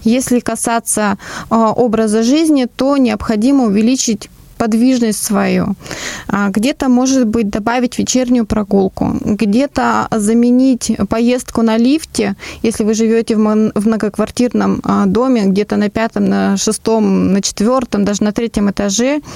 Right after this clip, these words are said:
вам поможет лестница. То есть просто перестать ездить на лифте домой, начать, наконец, ходить ножками по ступенькам. В принципе, если, м,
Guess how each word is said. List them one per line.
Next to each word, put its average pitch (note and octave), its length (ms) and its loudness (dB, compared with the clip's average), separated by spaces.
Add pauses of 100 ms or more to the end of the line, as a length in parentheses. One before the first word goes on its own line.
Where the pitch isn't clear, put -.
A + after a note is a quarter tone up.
(140)
вам B3+ 220 2
поможет A#3+ 520 0
лестница. G#3 680 0 (400)
То A3 80 0
есть G#3+ 160 -2
просто B3 380 -4
перестать G#3+ 580 -2
ездить G#3 420 0
на G#3+ 100 2
лифте C4+ 300 0
домой, A#3 380 2
начать, G#3+ 540 -2 (180)
наконец, G3+ 520 -2
ходить G#3 420 -2
ножками G3+ 640 0
по G#3 80 -4
ступенькам. F#3+ 680 -4 (960)
В - 60 -14
принципе, B3+ 800 0
если, B3+ 840 0
м, A3 840 0